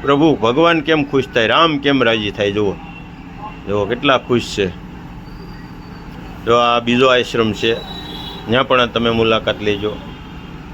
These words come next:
આ સ્કૂલ, હોસ્ટેલ ને આશ્રમ બધું ભેગું છે, ત્યાં પણ તમે એકવાર વિઝિટ કરજો. તો દોસ્તો,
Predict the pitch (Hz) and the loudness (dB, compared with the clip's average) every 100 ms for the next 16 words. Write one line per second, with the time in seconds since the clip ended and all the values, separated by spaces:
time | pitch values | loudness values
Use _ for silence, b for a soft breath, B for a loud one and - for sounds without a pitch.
0 | - - - - - - - - - - | -14 -12 -12 -12 -12 -12 -12 -12 -12 -4
1 | 117 - - 139 139 123 117 120 - 139 | -4 -4 0 4 6 6 6 4 2 2
2 | 127 120 117 120 127 120 113 113 107 127 | 4 2 2 0 0 0 2 2 2 2
3 | 123 98 104 104 - - - - - - | 0 -2 -4 -4 -10 -14 -16 -16 -16 -16
4 | - - - - - - - - 113 117 | -16 -16 -16 -16 -16 -14 -14 -8 -2 0
5 | 113 101 110 110 104 107 101 101 110 101 | 0 -2 0 0 0 0 0 0 0 0
6 | 120 120 110 107 101 - - - - - | -2 -2 0 0 -2 -14 -16 -16 -16 -16
7 | - - - - - - - - - - | -16 -16 -16 -16 -14 -16 -16 -16 -18 -18
8 | - 175 175 175 175 170 - - - 170 | -18 -18 -18 -18 -16 -18 -18 -18 -18 -18
9 | 170 - - 170 - - - - - - | -16 -18 -18 -16 -16 -16 -16 -16 -16 -18
10 | - - - 107 110 107 110 113 - 123 | -18 -14 -2 2 4 4 2 0 2 4
11 | 123 | 4